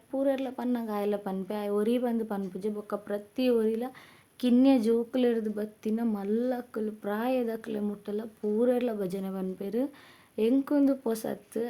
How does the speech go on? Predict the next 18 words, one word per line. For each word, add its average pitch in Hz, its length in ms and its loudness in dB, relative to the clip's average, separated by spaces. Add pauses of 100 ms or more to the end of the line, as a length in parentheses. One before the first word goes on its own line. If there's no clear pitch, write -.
(140)
ಆಂಡ 226 300 -2
ಮೊಕುಲ್ನಂದು 226 760 0
ದುಂಬುಡ್ದಿಂಚ 202 580 -2
ಇತ್ತಿನ 196 400 -6
ಎಂಕ್ 226 360 -6
ಮದಿಮೆದ 220 520 0
ಬತ್ತಿ 214 300 -4
ಬೊಕ 202 240 -4
ಎಂಕಲ್ನ 226 400 -2
ಒಂಜಿ 190 180 -4
ಅಭ್ಯಾಸ 196 440 -2
ಆಂಡ್. 190 220 -4 (680)
ಇಂದು 254 200 4
ಎನ್ನ 254 300 6
ರಡ್ನೆ 214 480 0
ದೀಪಾವಳಿ 190 680 0
ಹಸ್ಬೆಂಡ್ 190 500 -2
ಇಲ್ಲಡ್. 196 640 -2